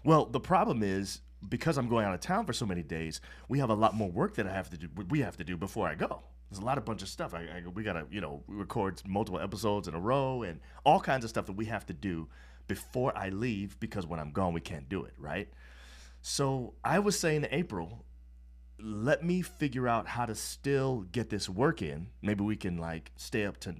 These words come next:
tonight." I said this last night. "Maybe we can stay up tonight and get this in, and then tomorrow I can still play." And she said something to me that wasn't honest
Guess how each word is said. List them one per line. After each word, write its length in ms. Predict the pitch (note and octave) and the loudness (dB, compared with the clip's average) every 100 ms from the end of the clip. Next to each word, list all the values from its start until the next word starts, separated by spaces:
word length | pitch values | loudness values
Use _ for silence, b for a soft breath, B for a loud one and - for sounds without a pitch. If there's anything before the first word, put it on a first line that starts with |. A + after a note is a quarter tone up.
| - - | -12 -6
tonight." 380 | G2 F2+ F#2+ | -2 -2 -2
I 220 | C2 C2+ D2 | -6 -12 -14
said 120 | D#2 | -14
this 120 | C#2+ | -10
last 220 | D2+ B1+ | -8 -8
night. 180 | C2+ - B - | -10 -12 B -4
"Maybe 100 | A2 | -2
we 60 | F#2+ | -2
can 80 | |
stay 220 | F2+ - A2+ | -2 0 0
up 120 | A2 | 0
tonight 380 | G2+ G#2+ A2+ - | -2 0 0 -2
and 140 | F#2 F2 | -6 -4
get 160 | G#2+ | -4
this 180 | A2 F#2+ G#2 | -4 -4 -6
in, 280 | A#2 A#2 A2+ | -4 -4 -4
and 140 | G2 G2 | -4 -4
then 100 | F#2+ | -4
tomorrow 400 | G#2 G#2 B2+ G#2 | -2 0 2 2
I 60 | G2+ | 0
can 140 | F2 | -6
still 220 | - D#2 | -8 -8
play." 380 | - F2+ - - - B B B B B B B B - - | -6 -8 -10 -16 -20 B B B B B B B B -12 -8
And 580 | G#2 G#2+ G2 F#2+ F#2 F2+ - | -6 -2 -2 -4 -4 -8 -12
she 280 | - - G3+ | -6 -2 0
said 200 | - E3 | 2 0
something 280 | F3 F3 B2+ | 0 -2 -4
to 120 | G2+ | -6
me 360 | E2 D2+ D2+ - - b b b - E2+ | -6 -8 -10 -14 -20 b b b -18 -6
that 460 | G2 F#2 E2+ - - - - b b b b b - - - D#2+ | -4 -2 -4 -8 -16 -18 -20 b b b b b -20 -20 -14 -6
wasn't 920 | G2+ C3+ F3+ G3 C3+ F#2 F2+ - - - - - - - - - | 0 4 6 6 4 2 0 -6 -10 -16 -20 -20 -20 -20 -20 -2
honest 600 | A#2 C#3+ A2 G2+ - - | 4 6 4 0 -6 -12